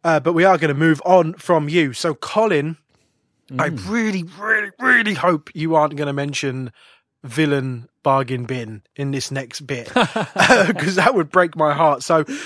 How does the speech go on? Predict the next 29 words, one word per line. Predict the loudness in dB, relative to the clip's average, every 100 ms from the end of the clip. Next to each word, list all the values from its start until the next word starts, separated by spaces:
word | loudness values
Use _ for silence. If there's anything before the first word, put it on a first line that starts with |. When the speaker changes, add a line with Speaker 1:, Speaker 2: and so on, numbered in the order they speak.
| -6
Speaker 1:
Michael | 2 4 4 0 -2
B. | 0 -2 -2
Jordan | -2 0 2 0 -4 -10 -20 -20 _ _ -6
as | -4 -2
Speaker 2:
Mm. | 0
Speaker 1:
Eric | 4 4 2 -2 -14
Killmonger. | -6 2 2 2 0 -2 -4 -10 -12 -12 -6
Um, | -4 -4 -6 -14 -20 -4
did | 0 2
they | 2
Speaker 2:
Mm. | 2
Speaker 1:
somewhat | 2 0 2 0 0
solve | 0 0 0 0
their | -2
Marvin, | 0 0 0 -2 -6 -8 -10
Marvel | -4 0 0 0 -2 -4
villain | -4 -2 -2 -4 0
problem | 2 2
Speaker 2:
Marvin. | 2 0
Speaker 1:
for | 0
you | 0 -2
here, | -2 -2 -2
Marvin? | 0 2 2 -2 -4 -20 -20 -6
Or | 2 2 2
are | 2 0
you | 0
still | -8 -4 -4 -2
not | -4 -6
impressed? | -8 -6 -6 -8 -12 -18